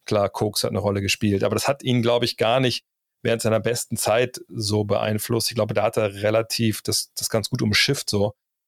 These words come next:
Aber vielleicht wäre die Karriere einfach noch ein paar, paar Jahre länger gegangen, wenn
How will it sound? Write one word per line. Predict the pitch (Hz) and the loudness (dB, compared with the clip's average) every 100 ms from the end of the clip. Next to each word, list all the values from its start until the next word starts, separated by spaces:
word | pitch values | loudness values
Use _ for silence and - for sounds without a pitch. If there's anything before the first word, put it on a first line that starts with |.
| _ - | _ -4
Aber | 110 107 | -2 0
vielleicht | 107 107 113 110 | 2 2 2 0
wäre | 113 107 | 2 2
die | 110 | 0
Karriere | 104 104 113 107 | 0 2 2 2
einfach | 110 110 | 2 2
noch | |
ein | 107 | 2
paar, | 110 104 - | 2 0 0
paar | - 107 | 0 0
Jahre | 110 98 | 2 2
länger | 120 123 | 0 -2
gegangen, | 90 104 101 101 101 | -2 -2 0 0 0
wenn | 101 104 110 | 2 2 0